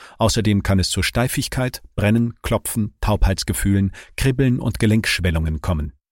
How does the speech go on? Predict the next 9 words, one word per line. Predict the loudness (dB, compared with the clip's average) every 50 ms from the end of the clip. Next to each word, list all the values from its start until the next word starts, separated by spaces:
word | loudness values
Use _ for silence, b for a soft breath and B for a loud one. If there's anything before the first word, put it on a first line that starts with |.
| _ _ _ _ _ _ _ _ _
Viele | -10 -4 -2 -2 0
Patienten | 2 0 0 0 0 0 0 0 0 2 2
leiden | 2 4 2 2 0 0
zudem | -2 0 0 2 2 2 2
unter | 0 -2 0 0 0
Migräne, | 0 0 0 0 0 2 2 0 0 -2 B B B B
Reizdarmsymptomen | B -4 -2 -2 -2 -4 -6 -4 -2 0 2 2 2 2 0 0 0 2 2 2 2 2 0 -2 _ -6
und | -6 -2 -2
Verdauungsstörungen. | -2 0 0 0 0 0 -2 -2 -4 -4 -6 -2 -2 0 0 0 -2 -2 -2 -4 -6 -8